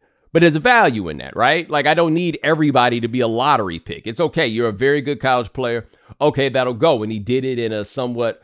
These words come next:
particular way that, uh, you know, moved me. But I've been watching these games, and every player damn near, "Oh, a transfer from. Oh, a transfer from." I don't even know if these dudes know each other's names anymore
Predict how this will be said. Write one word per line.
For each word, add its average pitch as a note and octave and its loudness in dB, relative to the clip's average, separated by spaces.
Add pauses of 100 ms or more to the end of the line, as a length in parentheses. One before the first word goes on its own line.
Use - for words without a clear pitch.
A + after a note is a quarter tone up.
(140)
particular A#2 -4
way G2+ -4 (140)
that, A2 -2
uh, G2+ 0
you C#3+ -4
know, B2 -2
moved D#3 0
me. - -12 (280)
But C#3+ 0 (160)
I've F3 -4
been F3+ 0
watching E3 0
these D3+ -4
games, D#3+ -6
and B2 -20 (100)
every D#3 -8
player D#3+ -8
damn D3 -6
near, C#3+ -8 (260)
"Oh, C#3 4
a A2+ 2
transfer D#3+ 2
from. G#2 0
Oh, C#3 -2
a A2 -2
transfer D#3+ 2
from." D3 0
I E3 2
don't F#3 0
even E3+ -2
know E3 -2
if E3 -4
these D#3 -4
dudes E3 -4
know D#3 0
each D3+ -4
other's B2+ -4
names E3+ -2
anymore B2+ -4